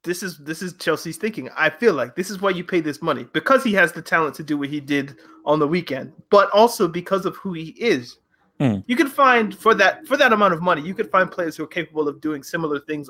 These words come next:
Speaker 1: on the pitch, productive wise.
Speaker 2: Hmm.
Speaker 1: So, like, goal contributions. Who can get you twenty goal contributions in the season, goals and assists on the wing?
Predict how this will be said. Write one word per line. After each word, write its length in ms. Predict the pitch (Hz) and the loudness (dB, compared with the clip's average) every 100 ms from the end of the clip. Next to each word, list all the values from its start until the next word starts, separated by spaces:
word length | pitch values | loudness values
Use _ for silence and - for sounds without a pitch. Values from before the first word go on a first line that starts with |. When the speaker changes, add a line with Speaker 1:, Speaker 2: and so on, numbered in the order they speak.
| - | -6
Speaker 1:
on 160 | 143 | -6
the 80 | 143 | -6
pitch, 340 | - 156 - | -6 -6 -6
productive 580 | _ 143 - 151 151 131 | _ -4 0 0 -2 -6
wise. 360 | 123 113 - - - - _ | -6 -6 -8 -20 -20 -20 _
Speaker 2:
Hmm. 200 | 160 123 | 0 2
Speaker 1:
So, 100 | 95 | 2
like, 300 | 170 165 - | 4 2 0
goal 200 | - 180 | 4 4
contributions. 680 | 180 170 - 147 156 147 131 | 4 -2 -2 -10 -10 -12 -6
Who 120 | 240 | -6
can 160 | 240 226 | -4 -4
get 160 | 202 | -4
you 80 | 208 | -6
twenty 280 | - 202 175 | -6 -4 -4
goal 240 | 156 165 | 2 0
contributions 640 | 156 151 143 139 151 143 135 | 2 -4 -4 -10 -10 -10 -10
in 80 | 131 | -10
the 60 | |
season, 340 | - 156 135 127 | -8 -8 -8 -4
goals 180 | 143 | -6
and 100 | 143 | -4
assists 360 | 123 - 143 - | -10 -8 -10 -4
on 100 | 143 | -4
the 80 | 135 | -4
wing? 240 | 139 117 | -6 -8